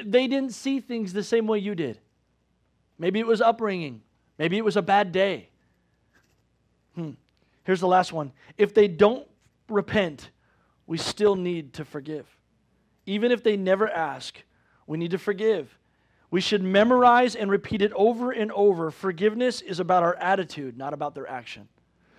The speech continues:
Forgiveness is about our attitude, not their action. Forgiveness is about our attitude, not their action. And so I, I, I'm gonna tell you that this is a process, and this is a difficult process. And I,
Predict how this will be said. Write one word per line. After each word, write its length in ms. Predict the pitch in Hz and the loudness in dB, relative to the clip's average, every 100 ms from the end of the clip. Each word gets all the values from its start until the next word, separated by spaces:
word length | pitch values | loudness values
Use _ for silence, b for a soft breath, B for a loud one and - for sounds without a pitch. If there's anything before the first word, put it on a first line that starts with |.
| b | b
Forgiveness 520 | b 196 175 214 247 233 | b -4 -2 0 -2 -4
is 120 | 202 | -4
about 260 | 185 185 175 | 0 0 2
our 220 | 170 185 | 0 0
attitude, 640 | 180 196 208 - 226 202 | 0 -2 -4 -6 -8 -6
not 240 | 165 170 165 | -6 -4 -4
their 160 | 170 | -6
action. 400 | 147 135 - 110 - - B B | -8 -12 -16 -20 -20 -20 B B
Forgiveness 520 | 180 170 202 240 - | -8 -2 -2 -2 -4
is 100 | 202 | -4
about 280 | 196 190 185 | 2 2 2
our 260 | 180 185 202 | 2 2 2
attitude, 540 | 196 202 202 220 208 | 2 0 -2 -6 -6
not 260 | 175 175 175 | -4 -4 -4
their 140 | 175 | -8
action. 420 | 160 151 - 117 - _ B B B | -8 -10 -12 -18 -20 _ B B B
And 140 | 175 | -8
so 280 | - 208 208 | 0 2 4
I, 180 | - 202 | 2 0
I, 280 | 196 190 190 | 2 0 0
I'm 80 | 185 | 0
gonna 280 | 202 202 | 0 0
tell 180 | 190 240 | 0 0
you 100 | 240 | 0
that 100 | 196 | 0
this 200 | 190 196 | -2 -4
is 80 | 220 | -8
a 60 | 302 | -2
process, 680 | 220 240 247 170 123 - - B B B | 2 2 0 -8 -12 -18 -20 B B B
and 100 | 185 | -8
this 140 | 220 | -6
is 60 | 233 | -4
a 80 | 262 | -2
difficult 440 | 220 240 233 208 | 0 -2 -2 -4
process. 480 | 151 139 - 131 123 | -4 -8 -10 -12 -6
And 80 | 175 | 0
I, 200 | 196 | 0